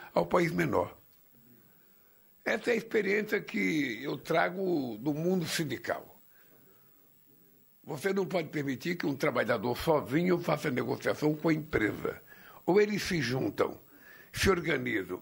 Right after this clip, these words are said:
e fazem um enfrentamento à empresa, ou eles vão sair perdendo. No comércio é a mesma coisa. Veja, nós passamos vinte e seis anos para fazer um acordo com a União Europeia. Vinte e seis anos.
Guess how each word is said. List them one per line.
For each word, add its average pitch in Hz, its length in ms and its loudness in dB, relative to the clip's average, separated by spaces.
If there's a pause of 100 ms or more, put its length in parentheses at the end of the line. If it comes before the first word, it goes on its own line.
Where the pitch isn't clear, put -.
(120)
e 143 100 4
fazem 175 300 0
um - 20 -2
enfrentamento 156 800 0
à 127 40 2
empresa, 160 320 0
ou 190 60 4
eles 170 120 0
vão 160 120 0
sair 160 200 0
perdendo. 92 600 -6 (560)
No 233 160 2
comércio 196 460 0
é 202 60 -4
a - 20 -6
mesma 196 300 0
coisa. 156 460 -6 (1400)
Veja, 196 200 0
nós 202 200 0
passamos 196 580 0
vinte 175 320 0
e 190 60 -2
seis 120 420 -2
anos 139 420 0 (380)
para 165 140 -2
fazer 160 260 0
um 156 160 -2
acordo 151 400 -2
com 147 100 -2
a 147 60 4
União 127 220 -4
Europeia. - 500 -6 (1300)
Vinte 185 320 -2
e - 40 -4
seis - 320 -4
anos. - 240 -8